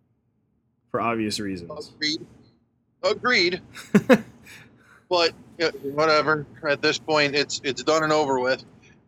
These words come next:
Speaker 2: Now, we get to the fun part of the Secret Lair stuff, because it ne-, th-, this is the, this is the drama part of all of this. So, the, the,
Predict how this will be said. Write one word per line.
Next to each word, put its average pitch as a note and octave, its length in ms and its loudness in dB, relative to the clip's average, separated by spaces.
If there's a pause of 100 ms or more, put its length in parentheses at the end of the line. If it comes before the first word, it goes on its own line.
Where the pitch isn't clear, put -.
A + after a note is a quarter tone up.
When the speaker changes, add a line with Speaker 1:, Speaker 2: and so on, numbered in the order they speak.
Speaker 2:
Now, D3 260 2
we D#3 220 -2
get A#3 140 -2
to B3+ 60 -2
the F#3+ 120 0
fun E3 420 -2
part F3+ 260 -2
of F3 80 -4
the F3+ 60 -2
Secret F3+ 420 -4
Lair F3+ 280 2
stuff, - 480 0
because C#3+ 500 0 (380)
it D3 160 0
ne-, D3+ 100 0
th-, D#3 300 -2
this D3+ 240 0
is D#3+ 80 -2
the, C#3+ 240 -2
this C#3+ 180 -2
is C#3+ 80 -2
the C3+ 100 -2
drama C#3+ 380 0
part D3 240 -2
of C#3 80 -4
all C#3 220 0
of C3+ 60 -8
this. C#3+ 280 -2 (540)
So, D3+ 400 0 (340)
the, D3 240 0
the, D3 260 0